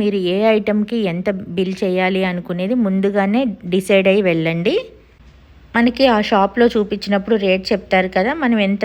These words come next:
తీసుకోవాలి అనేది ముందుగానే డిసైడ్ అవ్వాలి. లేదంటే ఐటమ్ అంతా తీసుకున్నాక, బిల్ చేశాక, మనం తీసుకెళ్ళింది ఇరవై వేలు అయితే, మనం తీసిన స్టాకు అరవై వేలు ఉంటుంది.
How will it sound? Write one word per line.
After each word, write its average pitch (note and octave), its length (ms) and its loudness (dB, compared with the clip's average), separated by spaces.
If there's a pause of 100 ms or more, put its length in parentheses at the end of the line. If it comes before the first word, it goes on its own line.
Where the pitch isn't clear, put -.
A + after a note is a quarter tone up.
(120)
తీసుకోవాలి F#3+ 680 0
అనేది F3+ 200 -2 (100)
ముందుగానే G#3 560 2
డిసైడ్ F3 400 0
అవ్వాలి. E3+ 380 0 (920)
లేదంటే G3+ 640 2 (100)
ఐటమ్ F#3+ 340 -2
అంతా G3 360 0
తీసుకున్నాక, G3 680 -2
బిల్ F#3+ 300 -2
చేశాక, F#3 520 -2 (200)
మనం G3+ 260 -2
తీసుకెళ్ళింది G3 720 -2
ఇరవై F#3+ 300 0
వేలు F#3+ 260 -2
అయితే, F#3 200 -4
మనం F#3 320 -4
తీసిన F#3+ 420 -4
స్టాకు F3 440 -4
అరవై F3+ 340 2
వేలు F#3 280 0
ఉంటుంది. E3+ 440 -2